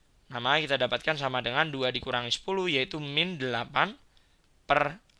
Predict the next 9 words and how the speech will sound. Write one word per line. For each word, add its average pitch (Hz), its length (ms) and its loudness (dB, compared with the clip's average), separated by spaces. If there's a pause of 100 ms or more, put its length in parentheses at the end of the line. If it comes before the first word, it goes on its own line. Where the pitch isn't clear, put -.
(100)
lima 123 400 -6
atau 147 240 0 (400)
min 135 160 -6
delapan 139 320 4
dibagi 135 400 0
lima. 143 480 2 (400)
Nah, 120 160 -4
nilainya 127 400 0
adalah 151 240 -4